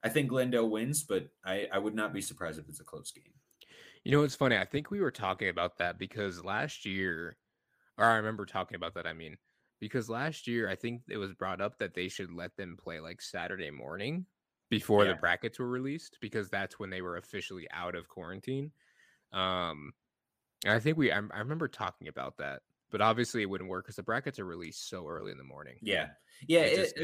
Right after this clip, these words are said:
Speaker 2: yeah.
Speaker 1: logistically, for the way they had it, I don't think it would have been easy to do, but,
Speaker 2: Yeah.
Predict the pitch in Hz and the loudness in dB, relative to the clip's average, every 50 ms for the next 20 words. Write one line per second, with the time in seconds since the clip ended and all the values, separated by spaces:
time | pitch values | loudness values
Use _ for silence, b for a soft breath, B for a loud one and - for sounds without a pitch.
0 | 165 160 - - 170 190 185 151 156 196 202 202 - 208 190 - - 190 190 190 | 2 0 0 -2 -2 -2 -2 -2 0 -2 -2 0 -2 -2 -6 -6 -6 -6 -6 -6
1 | 190 190 165 - - _ _ _ _ _ _ - - 143 127 127 127 131 131 131 | -6 -6 -8 -12 -16 _ _ _ _ _ _ -4 -2 -2 0 0 -2 -2 -2 0
2 | 120 123 113 113 113 113 104 101 98 98 92 - 95 92 95 95 92 90 92 90 | 0 0 -2 -2 -2 -4 -2 -2 0 -2 -2 -2 -2 -4 -4 -4 -6 -6 -6 -4
3 | 90 90 87 90 90 87 82 92 87 85 85 82 82 85 85 _ _ _ _ _ | -4 -4 -2 -4 -4 -4 -4 -6 -6 -6 -8 -10 -12 -14 -16 _ _ _ _ _
4 | _ _ _ _ - 92 90 85 87 87 80 85 78 73 85 82 80 80 78 78 | _ _ _ _ -10 -8 -8 -6 -6 -6 -6 -6 -6 -6 -6 -6 -6 -6 -8 -10
5 | - 82 85 80 80 80 | -6 -4 -2 -2 -2 -4